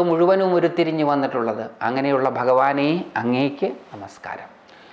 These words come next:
ബ്രഹ്മാവിനാൽ ഇപ്രകാരം സ്തുതിക്കപ്പെട്ട ഭഗവാൻ ആദിപുരുഷൻ കേവലം ലീലാകടാക്ഷം കൊണ്ട് അദ്ദേഹത്തെ അനുഗ്രഹിച്ചു. ഒന്ന് നോക്കി അനുഗ്രഹിച്ചു, വേറൊന്നും പറഞ്ഞില്ല. കാരണം ഇവിടെ പ്രവൃത്തി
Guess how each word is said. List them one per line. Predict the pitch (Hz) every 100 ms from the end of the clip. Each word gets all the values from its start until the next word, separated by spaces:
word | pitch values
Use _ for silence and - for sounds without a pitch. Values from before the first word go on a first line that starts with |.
| - - 139
ബ്രഹ്മാവിനാൽ | 139 143 165 185 180 190 190 170
ഇപ്രകാരം | - 170 175 175 185 185
സ്തുതിക്കപ്പെട്ട | - 147 165 151 180 180 165 165 143
ഭഗവാൻ | 120 123 117 147 165 - 127
ആദിപുരുഷൻ | 143 170 165 123 127 123 185 - - - -
കേവലം | 135 139 156 170 - - 120
ലീലാകടാക്ഷം | 135 143 151 170 175 160 151 123 - 165 147
കൊണ്ട് | 143 131 131 131 - - 117
അദ്ദേഹത്തെ | 117 120 143 - 120 - - - -
അനുഗ്രഹിച്ചു. | 104 95 101 - 95 - - - _ _ _ _ _ _ -
ഒന്ന് | 127 135 123
നോക്കി | 110 120 123 - - -
അനുഗ്രഹിച്ചു, | 107 - - 95 - 123
വേറൊന്നും | 139 156 135
പറഞ്ഞില്ല. | - 90 - - - _ _ _ - 135
കാരണം | 131 156 139 156 - - - -
ഇവിടെ | 135 143 170 - - -
പ്രവൃത്തി | 143 139 151 185